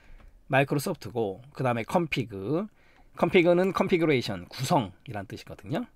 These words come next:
그냥 컨피그, 구성, 이렇게 알아-, 알아두세요. 엠에스 컨피그는 외워두셔야 되겠죠? 이건 알고 가셔야 되고, 실행해서 엠에스 컨피그를 입력하고 확인을 누르게 되면 시스템 구성 대화 상자가 열립니다.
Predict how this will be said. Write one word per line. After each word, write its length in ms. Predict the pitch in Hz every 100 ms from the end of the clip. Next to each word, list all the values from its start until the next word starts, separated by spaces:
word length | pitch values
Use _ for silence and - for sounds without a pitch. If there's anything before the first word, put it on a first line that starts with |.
| _
그냥 140 | 113
컨피그, 580 | - 196 - 156 165 185 -
구성, 340 | - 147 151
이렇게 260 | 107 107 143
알아-, 120 | 85 - -
알아두세요. 480 | - 104 - 85 85 - - _
엠에스 320 | 123 160 151
컨피그는 520 | - 160 165 151 180 190
외워두셔야 640 | 147 175 175 143 135 120
되겠죠? 400 | 95 104 214 165 _ _ _
이건 160 | - 90
알고 280 | 85 87 98
가셔야 260 | 90 87
되고, 400 | 78 - 170 196 - _ _ - - _
실행해서 480 | - 175 175 160 170
엠에스 300 | 139 151 -
컨피그를 480 | 156 143 131 135 117
입력하고 420 | 113 - 98 120
확인을 300 | - 170 123
누르게 240 | 98 117
되면 320 | 98 117 165 - - _ -
시스템 400 | 185 - 165 143
구성 260 | 123 113
대화 240 | - 98 95
상자가 380 | 95 87 87 -
열립니다. 440 | 139 117 98 -